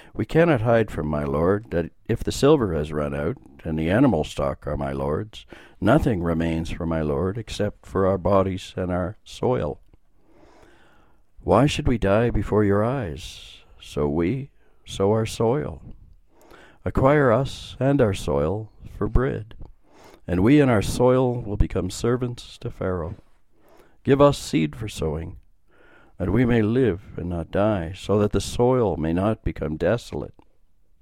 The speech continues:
So Yosef acquired all the soil of Egypt for Pharaoh, for each of the Egyptians sold his field, for the famine was strong upon them,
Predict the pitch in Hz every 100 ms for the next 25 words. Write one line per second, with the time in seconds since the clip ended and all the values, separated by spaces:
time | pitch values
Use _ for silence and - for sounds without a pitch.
0 | _ _ _ _ _ _ _ - - -
1 | _ - 62 65 107 131 120 117 - -
2 | 80 101 113 110 90 117 123 113 107 -
3 | - 104 117 123 120 117 127 - - -
4 | - - 87 - - 110 78 - - _
5 | _ _ _ - - - - - 71 67
6 | 151 - - 117 78 65 107 - - 98
7 | 90 92 - 117 135 131 - - - 95
8 | 113 120 123 - - - _ _ - -
9 | - 82 87 - 120 131 131 123 113 -
10 | - 110 123 123 110 - 110 92 76 92